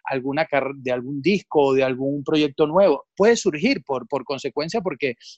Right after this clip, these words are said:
a veces hablando con los amigos o con los panas, tie-, terminan saliendo cosas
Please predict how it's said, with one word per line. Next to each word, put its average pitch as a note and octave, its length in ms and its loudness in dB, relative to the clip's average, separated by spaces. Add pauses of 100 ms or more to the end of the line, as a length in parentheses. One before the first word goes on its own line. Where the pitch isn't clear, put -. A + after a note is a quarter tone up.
a B2+ 100 2
veces C3+ 260 0
hablando D#3+ 340 0
con E3 120 -2
los C3+ 120 -4
amigos E3 340 0
o C3 80 -8
con A#2+ 140 -6
los A#2+ 120 -6
panas, F#3 360 2 (360)
tie-, D#3 240 4
terminan D3+ 360 -4
saliendo D#3+ 400 -2
cosas E3+ 420 2